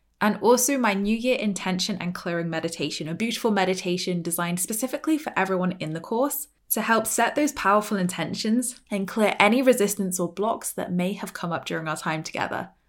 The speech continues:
So if you're ready to wrap up twenty twenty-three, reboot your manifestations and walk into your most abundant year yet, then you are gonna love this. So if you're someone who feels quite overwhelmed with New Year and, you know, wrapping up the year and closing it off and setting intentions,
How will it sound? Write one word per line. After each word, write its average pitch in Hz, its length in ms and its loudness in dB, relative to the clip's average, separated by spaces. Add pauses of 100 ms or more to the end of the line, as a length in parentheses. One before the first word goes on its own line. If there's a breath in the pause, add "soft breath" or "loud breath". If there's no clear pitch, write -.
(100)
So - 140 2
if 196 140 2
you're 262 200 12
ready 240 220 6
to 220 100 -2
wrap 190 220 2
up 175 140 0
twenty 180 280 0
twenty-three, 208 720 -4
reboot 190 420 2
your 202 140 4
manifestations 180 880 2
and 180 180 2
walk 233 240 2
into 202 220 0
your 175 140 -2
most 175 300 -2
abundant 175 440 -4
year 165 220 -4
yet, 165 460 -2
then 147 160 -6
you 160 360 -2
are 160 220 2
gonna 160 280 0
love 180 220 2
this. - 480 -4 (420)
So 254 140 2
if 240 100 0
you're 294 160 6
someone 254 300 4
who 214 160 6
feels 208 420 0
quite - 260 -2
overwhelmed 220 720 2
with 160 220 -4
New 180 100 -2
Year 226 460 0
and, 165 280 -2
you 180 120 -2
know, 160 140 -2
wrapping 202 380 2
up 214 120 -2
the 220 100 0
year 202 500 4
and 156 140 -2
closing 202 440 0
it 196 140 -4
off 185 480 2
and 156 220 -2
setting 208 400 -2
intentions, 180 720 -2